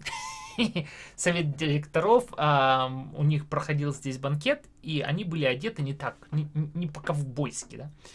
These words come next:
Это именно здесь, где произошла с-, перестрелка. Очередной момент. Непонятно, что это такое. Долорес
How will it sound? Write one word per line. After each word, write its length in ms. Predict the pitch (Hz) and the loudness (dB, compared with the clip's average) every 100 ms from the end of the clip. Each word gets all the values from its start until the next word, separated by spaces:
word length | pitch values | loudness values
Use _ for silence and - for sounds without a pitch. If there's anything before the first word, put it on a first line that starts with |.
| - - | -20 -10
Это 220 | 156 147 143 | -6 0 0
именно 440 | - 180 180 156 | 0 -2 0 0
здесь, 300 | 139 160 147 | 0 -2 -2
где 200 | 135 147 | -4 -4
произошла 800 | 147 131 123 123 - 135 123 - | -4 -4 -4 -8 -2 2 2 0
с-, 480 | - - - - - - _ _ - - - - - _ | -6 -12 -12 -18 -20 -20 _ _ -20 -20 -20 -20 -20 _
перестрелка. 680 | 151 139 - 131 117 - - - - _ _ _ - - - _ - - - - - - - - - - - - - - | -6 -4 -4 -6 -6 -12 -20 -20 -20 _ _ _ -20 -20 -20 _ -20 -20 -20 -20 -20 -20 -20 -20 -20 -20 -20 -20 -20 -10
Очередной 420 | 175 175 226 262 285 | -4 -2 -2 0 0
момент. 500 | 285 285 233 - - | 0 0 -2 -6 -10
Непонятно, 680 | 160 214 - 254 269 233 143 | -6 -4 0 0 0 -2 -2
что 240 | - - 208 | -4 0 0
это 100 | 208 | 0
такое. 460 | - 185 185 - - - - - - - - _ - - - | -6 -4 -2 -2 -6 -18 -20 -20 -20 -20 -20 _ -20 -20 -12
Долорес 960 | 135 147 147 151 180 240 269 - - | 0 4 4 4 2 2 0 -6 -12